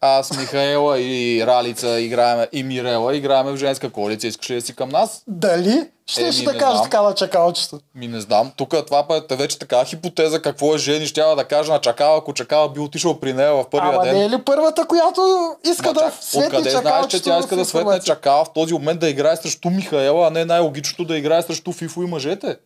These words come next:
Speaker 2: Не срещу Михаела, просто, просто Жени първа отиде да го разговаря с Чакала, това се опитвам да ти кажа.
Speaker 1: Е,
Speaker 2: А
Speaker 1: да,
Speaker 2: ти,
Speaker 1: ама
Speaker 2: а ти приемаш
Speaker 1: ама чакай,
Speaker 2: предателството
Speaker 1: чакай.
Speaker 2: на Михаела, че от това говориш,
Speaker 1: Ама да,
Speaker 2: Чакала.
Speaker 1: ама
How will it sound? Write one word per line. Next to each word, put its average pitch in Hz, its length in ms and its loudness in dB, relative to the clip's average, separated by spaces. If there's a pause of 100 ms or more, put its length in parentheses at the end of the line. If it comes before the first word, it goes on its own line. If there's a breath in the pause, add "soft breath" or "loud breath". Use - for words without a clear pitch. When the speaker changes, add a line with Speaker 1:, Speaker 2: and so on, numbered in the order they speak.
Speaker 2:
Не 147 200 -6
срещу 226 380 -8
Михаела, 294 580 2
просто, 226 380 -2 (380)
просто - 360 -4
Жени 269 380 0
първа 254 220 2
отиде 247 220 -2
да 220 100 2
го - 80 -2 (100)
разговаря 202 560 0
с - 60 -8
Чакала, 170 320 0
това 160 140 -4
се - 120 -2
опитвам 190 380 -2
да 175 120 0
ти - 120 -10
кажа. 160 260 2 (320 loud breath)
Speaker 1:
Е, - 60 -6
Speaker 2:
А 196 100 2
Speaker 1:
да, - 60 -6
Speaker 2:
ти, 285 100 2
Speaker 1:
ама 311 280 0
Speaker 2:
а 208 140 2
ти 269 260 0
приемаш 262 400 0
Speaker 1:
ама 202 100 -2
чакай, 226 220 2
Speaker 2:
предателството 294 300 -2
Speaker 1:
чакай. 247 180 -2
Speaker 2:
на 220 40 -4
Михаела, 226 380 2
че - 100 -4
от 180 80 -2
това 156 240 0
говориш, 147 180 -2
Speaker 1:
Ама - 100 0
да, 90 60 0
Speaker 2:
Чакала. 92 240 0
Speaker 1:
ама 139 160 4